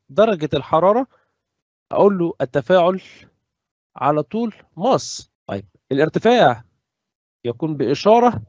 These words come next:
ممتاز، عندي الارتفاع بيكون بإشارة سالبة، أما الانخفاض هيكون على طول بإشارة موجبة، قيمة دلتا اتش، لأن احنا عارفين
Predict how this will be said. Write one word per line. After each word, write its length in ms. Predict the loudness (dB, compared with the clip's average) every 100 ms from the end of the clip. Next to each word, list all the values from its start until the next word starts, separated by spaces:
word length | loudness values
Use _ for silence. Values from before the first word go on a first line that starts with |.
| _ _ _ _ _ _ _ _ _ -8
ممتاز، 760 | -8 0 2 4 2 -8 -16 _ _
عندي 380 | -4 -4 -2 -4
الارتفاع 400 | -4 -6 -2 -2
بيكون 380 | -2 -4 -6 -4
بإشارة 380 | -4 0 2 2
سالبة، 440 | 4 2 2 -4 _ _ -2
أما 260 | 0 0
الانخفاض 640 | 0 -2 -6 -4 2 2 0 _ _ _ _ _ _ -4
هيكون 480 | -2 0 0 0 2
على 200 | 2 0
طول 440 | -2 -6 -6 -8
بإشارة 720 | -6 -4 0 2 4 4 0 _ _ _ _ _ _ _ _ _ -6
موجبة، 440 | 0 2 2 0 -6 _ _ -8
قيمة 260 | -6 -6
دلتا 540 | -4 -2 0 2 4 2
اتش، 640 | 0 -16 -16 -14 -14 -18 _ _ -8
لأن 220 | -6 -6
احنا 200 | -6 -4
عارفين 400 | -4 -4 -4 -6